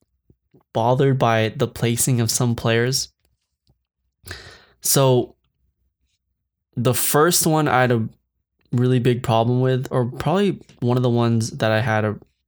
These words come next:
like, the biggest problem with was, um, let me find this here. Anthony Davis. So Anthony Davis is ranked forty-fifth on this list.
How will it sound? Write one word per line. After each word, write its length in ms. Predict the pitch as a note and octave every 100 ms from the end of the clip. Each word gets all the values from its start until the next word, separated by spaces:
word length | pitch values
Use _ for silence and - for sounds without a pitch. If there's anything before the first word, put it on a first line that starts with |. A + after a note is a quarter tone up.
| _ _ _ _ _ _ -
like, 240 | A2 -
the 60 | G2+
biggest 380 | A2 A2 A#2+ -
problem 280 | C#3 D3
with 260 | D3+ E3 E3 _ _ - _ _ _ _ _ _ _
was, 480 | B2 A#2+ A#2+ A2+ G#2+
um, 720 | A2+ A2 A2 G#2+ G#2 G2+ G#2+ - _ - _ _ _ _ - -
let 100 | F3+
me 60 |
find 280 | - A#2 F2
this 160 | E2 -
here. 300 | - F#2+ C3+ _ _ _ _ _ _ - - - - - -
Anthony 380 | C3+ D3 E3+ D3
Davis. 480 | A#2 F#2+ - - - - _ _ _ - - _ _ _ _ _ _ - _ _ -
So 160 | D#3
Anthony 220 | D#3+ F3 D#3+
Davis 500 | D3+ D#3 D#3 - - _ _ _ _ _ _ _ _ _ _ _ _ _ - - -
is 840 | B2+ B2 A#2+ A#2+ A#2+ A2 A#2 - B2+
ranked 220 | A#2+ A#2
forty-fifth 520 | C3+ C#3 D3+ C#3 C3+
on 100 | C3
this 180 | B2 B2+
list. 400 | B2 - -